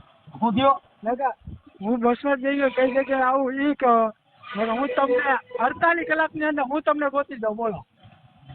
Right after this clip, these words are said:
Speaker 1: હું નો જડું.
Speaker 2: હે?
Speaker 1: આ હું નો જડું.
Speaker 2: હા, તો જોઈ લેજો, હું તમને અડતાલીસ કલાકની અંદર હું ગોતી લઈશ.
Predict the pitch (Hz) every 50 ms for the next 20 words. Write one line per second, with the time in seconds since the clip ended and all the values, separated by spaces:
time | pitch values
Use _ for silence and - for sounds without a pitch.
0 | - 160 185 220 226 214 202 214 233 240 214 160 180 175 165 143 113 - - _
1 | _ _ - - - - _ _ _ _ - - - - - - - - 208 269
2 | 320 - - - - - - - - - - - - - - 208 226 226 240 240
3 | 226 226 233 247 233 208 240 247 277 285 269 233 165 - - - - - - -
4 | - - - - - - - 175 214 226 - 277 262 220 240 262 277 285 277 277
5 | 262 269 254 247 254 240 262 254 254 247 240 247 247 - 269 262 262 240 254 254
6 | 254 254 262 269 247 233 233 233 226 226 214 208 214 220 202 208 202 202 214 180
7 | 165 160 156